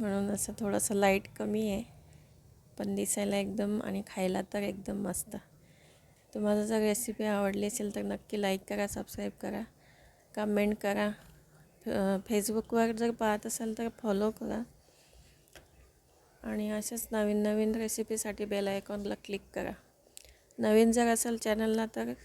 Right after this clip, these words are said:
सबस्क्राईब करा, म्हणजे तुम्हाला नेक्स्ट व्हिडिओ पाहायला मिळेल.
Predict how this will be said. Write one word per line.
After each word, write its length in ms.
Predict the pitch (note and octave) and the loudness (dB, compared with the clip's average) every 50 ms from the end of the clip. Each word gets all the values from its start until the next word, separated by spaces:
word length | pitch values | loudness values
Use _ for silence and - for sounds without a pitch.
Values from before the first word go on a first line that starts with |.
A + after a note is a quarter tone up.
| - - _ _ _ _ _ _ - | -20 -20 _ _ _ _ _ _ -14
सबस्क्राईब 520 | - - - A3 G#3 - - - A#3 A3+ A3 - - | -10 -6 -6 -6 -6 -6 -6 -6 -6 -6 -6 -8 -8
करा, 200 | G3+ G3+ G3+ G3 | -6 -4 -4 -4
म्हणजे 280 | G#3+ G#3 G3+ G3+ G#3 | -4 -4 -4 -4 -6
तुम्हाला 380 | G#3 - A#3 G#3+ G#3 G#3+ G#3 G#3 | -6 -6 -6 -6 -4 -2 -2 -2
नेक्स्ट 340 | G#3 G#3 G#3 - - - G#3+ | -2 -2 -2 -4 -4 -4 -2
व्हिडिओ 320 | G#3 F#3 G3+ G3+ G#3+ A#3+ - - - - - _ _ _ _ - - - - - - - _ _ _ _ _ _ - | -2 -2 -2 -4 -4 -6 -8 -10 -16 -20 -20 _ _ _ _ -20 -20 -20 -20 -20 -20 -20 _ _ _ _ _ _ -8
पाहायला 340 | G3+ G3 G3 G3 G3 G3+ G3+ | -6 -4 -4 -2 -2 -2 -2
मिळेल. 260 | G3+ G3+ G3 G3+ | -2 -4 -4 -6